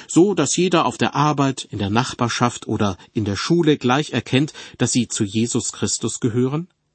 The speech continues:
Vielleicht erkennt man es daran, dass Sie ein bisschen freundlicher, ein bisschen hilfsbereiter, ein bisschen barmherziger sind als andere Leute um Sie her.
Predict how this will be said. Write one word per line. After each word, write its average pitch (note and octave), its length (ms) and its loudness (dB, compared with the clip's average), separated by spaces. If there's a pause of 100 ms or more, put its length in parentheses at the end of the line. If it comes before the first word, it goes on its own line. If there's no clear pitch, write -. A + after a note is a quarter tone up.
(480)
Vielleicht C3 460 0
erkennt F3 300 0
man E3+ 140 2
es - 240 -2
daran, E3+ 420 2 (360)
dass C3+ 140 -2
Sie - 120 0
ein D3+ 140 -2
bisschen E3 260 0
freundlicher, B2 800 0 (120)
ein A2+ 120 -2
bisschen A#2+ 280 0
hilfsbereiter, G#2 840 0 (320)
ein G#2+ 160 -2
bisschen A#2+ 360 -2
barmherziger G#2+ 760 0
sind G#2+ 280 0 (280)
als - 320 -2
andere B2 340 0
Leute A2 520 0
um G#2+ 180 -2
Sie A2+ 140 0
her. A2 380 -2